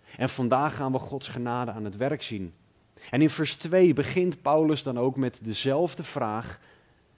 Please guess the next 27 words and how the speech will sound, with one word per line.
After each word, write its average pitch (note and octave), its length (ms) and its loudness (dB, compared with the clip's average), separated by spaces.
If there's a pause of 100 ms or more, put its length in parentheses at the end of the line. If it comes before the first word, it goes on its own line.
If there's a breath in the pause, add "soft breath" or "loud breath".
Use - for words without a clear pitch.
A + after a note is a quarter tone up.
(320)
in C3+ 180 2
statementvorm D3 1000 2
als B2 160 -6
waar B2+ 200 -2
hij A#2+ 140 -2
vorige D#3 460 -4
week C3 240 0
in C3 140 -2
vers - 240 -10
één C#3+ 360 0 (300 soft breath)
naar G2+ 200 -8
gekeken G2 500 -4
hebben. E2+ 220 -16 (460 loud breath)
Heeft, E3 640 2
of - 180 -6
hij C3+ 140 0
zegt, C#3+ 260 -2
"God G3 360 2
heeft D#3 420 4
zijn F#3+ 240 -2
volk C3 480 2 (280 loud breath)
dat B2+ 160 -4
hij D3 200 2
van D3+ 160 -4
tevoren C#3+ 540 0
kende A2+ 400 -4
niet G#2 380 -4